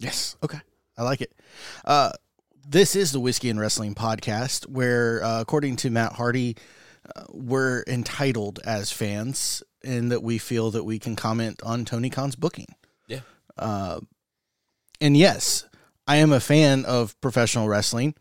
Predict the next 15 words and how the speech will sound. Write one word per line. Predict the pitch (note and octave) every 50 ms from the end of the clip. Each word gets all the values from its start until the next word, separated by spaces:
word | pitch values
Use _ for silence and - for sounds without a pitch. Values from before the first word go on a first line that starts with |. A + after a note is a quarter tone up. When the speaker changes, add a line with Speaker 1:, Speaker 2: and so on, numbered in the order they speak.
| _ _ _ _ _
Speaker 2:
Mm-hmm. | - G2+ F#2+ A2+ C#3
Speaker 1:
And | - E3 -
as | - A#3 A3+ -
a | G3 E3+ -
fan, | - G3+ A3 G#3+ C#3+ B2+ C3+ D3+ F3+ E3 - _ _
I | - C3 C3 C3+ C3+
am | C#3 C3+ C3+ D#3+ F3 F#3
entitled | F3 D#3+ D#3+ D3 A2 D#3 E3+ D3+ B2+ A2+ G#2 B2 B2+ - - _ _ _ _ _ _ _ _ _ _ _ _ _ _ _ _ _ _ _ _ _
to | - - D3 -
comment | - - B2 A#2+ A#2 A#2 A#2+ A#2+ - -
on | A#2+ B2 B2
Tony | - - A#2 A2 A2 A2 G#2
Khan's | - - G#2+ G2 G2 G2 G#2
Speaker 2:
Exactly. | B2+ B2 B2+ E3 E3+
Speaker 1:
booking. | D3+ - B2+ A2 F#2+ -